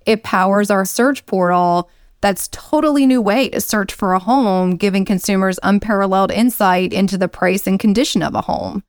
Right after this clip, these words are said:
For agents, we recognize the limitations of the C M A process and created Genius Price Pro,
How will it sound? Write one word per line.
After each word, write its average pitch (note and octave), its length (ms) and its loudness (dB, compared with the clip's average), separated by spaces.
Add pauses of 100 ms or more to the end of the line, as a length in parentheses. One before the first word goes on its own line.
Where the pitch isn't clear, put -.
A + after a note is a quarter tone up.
(260)
For - 220 -2
agents, A3+ 580 0
we G#3+ 240 0
recognize F#3+ 920 0
the G3 100 -2
limitations F#3 800 0
of - 140 -2
the G3 80 -2
C G#3 200 0
M G#3 120 4
A C4+ 140 2
process - 800 -4
and G3+ 220 0
created G3 420 0
Genius F#3+ 340 0
Price F#3+ 300 -2
Pro, F#3+ 680 2